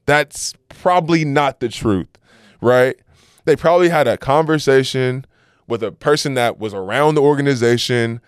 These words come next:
that was probably a little upset about how the series went, and had an emotional conversation and made a strong statement.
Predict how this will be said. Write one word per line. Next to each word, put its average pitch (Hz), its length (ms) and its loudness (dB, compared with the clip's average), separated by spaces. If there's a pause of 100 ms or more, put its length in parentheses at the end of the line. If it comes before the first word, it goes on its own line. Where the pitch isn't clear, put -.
(260)
that 117 200 -4
was 101 140 -16
probably 143 380 2
a 120 60 2
little 143 340 2
upset 139 420 0
about 117 180 0
how 127 140 2
the 127 100 0
series 113 400 -2
went, 104 360 -4 (260)
and 104 120 -16
had 117 160 -2
an 101 120 -6
emotional 113 460 -2
conversation 110 920 -2
and 98 200 -12 (120)
made 120 200 -6
a 98 60 -12
strong 117 440 -6
statement. 95 540 -10